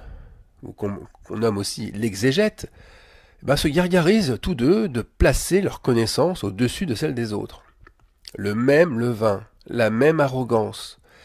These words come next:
Cette personne athée ne se fait-elle pas d'elle-même un Dieu ? Un Dieu qui juge de tout, qui n'est pas faible au point de se laisser influencer par une force invisible ?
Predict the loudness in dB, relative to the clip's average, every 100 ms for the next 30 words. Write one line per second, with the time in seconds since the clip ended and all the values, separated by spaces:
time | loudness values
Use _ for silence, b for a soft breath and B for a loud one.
0 | b b b -4 0 2 4 6 4 4
1 | -4 -2 0 0 0 -4 -6 -6 -6 -4
2 | -4 -4 -4 -4 -4 -4 -4 -4 -10 _
3 | -8 -6 -6 -8 -8 -12 _ _ -20 _
4 | -14 -10 -8 -8 -8 -10 -8 -6 -6 -6
5 | -6 -8 -10 _ _ _ _ -8 -8 -4
6 | -4 -2 -2 -2 -4 -10 -10 -4 -4 -4
7 | -8 -10 -4 -4 -4 -4 -4 -6 -8 -6
8 | -8 -6 -6 -6 -10 -8 -8 -8 -8 -8
9 | -8